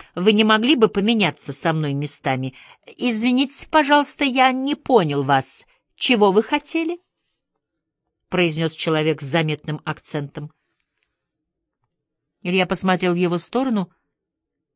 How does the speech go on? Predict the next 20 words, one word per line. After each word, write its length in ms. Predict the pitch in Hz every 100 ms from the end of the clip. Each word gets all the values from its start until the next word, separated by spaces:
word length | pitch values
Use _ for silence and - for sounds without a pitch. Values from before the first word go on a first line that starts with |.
| _ _ _ _
Седой 380 | - - 170 170
старик, 440 | - 170 165 247
в 100 | -
костлявой 460 | - 165 - 165 156
руке 260 | 160 156 156
немецкая 480 | 160 156 - 165
газета. 520 | 151 156 151 226 - 233 _ _ _
Занятно. 720 | 165 190 208 170 156 - 160 - _ _
Это 180 | 165 170
было 220 | 165 170
то, 120 | 165
что 240 | 160 - 160
Илья 220 | 156 160
больше 280 | 156 147 -
всего 280 | - 175 143
любил. 420 | 135 131 135 127 _ - -
Вопрос, 600 | 139 147 - 185 247 -
загадка, 720 | 143 127 135 143 214 - 226 -
детали, 600 | 147 135 - 165 196 214 -
детали. 640 | 123 113 - 156 196